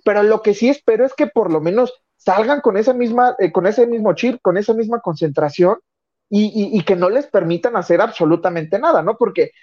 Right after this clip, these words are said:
ahorita ellos con dos partidos en el que le ganaron al poderoso Necaxa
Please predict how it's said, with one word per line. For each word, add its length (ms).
ahorita 400
ellos 340
con 220
dos 240
partidos 580
en 160
el 160
que 120
le 140
ganaron 460
al 140
poderoso 540
Necaxa 640